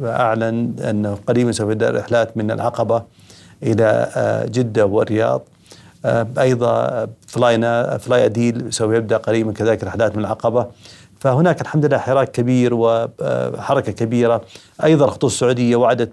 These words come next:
بزيادة المقاعد، آه، شهريًا ب ستة عشر ألف مقعد بين الأردن والسعودية، وكذلك كل هذه في هذه الرحلة. فالحمد لله النتائج جدًا جميلة ومبشرة، وسوف تنعكس إن شاء الله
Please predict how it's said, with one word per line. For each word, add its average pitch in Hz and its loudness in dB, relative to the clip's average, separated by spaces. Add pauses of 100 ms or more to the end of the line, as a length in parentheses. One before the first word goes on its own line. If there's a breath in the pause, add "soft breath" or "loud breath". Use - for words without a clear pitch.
بزيادة 117 2
المقاعد، 113 0
آه، 117 -2
شهريًا 113 0
ب 110 -2
ستة - -2
عشر 120 2
ألف 107 -2
مقعد 107 0 (460 loud breath)
بين 131 4
الأردن 117 0
والسعودية، 127 0
وكذلك 120 0
كل 123 -2
هذه 110 0
في 110 -6
هذه 110 4
الرحلة. 127 0 (520 loud breath)
فالحمد 127 2
لله 101 2
النتائج 113 0
جدًا 127 -2
جميلة 113 0
ومبشرة، 113 0
وسوف 104 -2
تنعكس 117 2
إن - -6
شاء 117 2
الله 104 2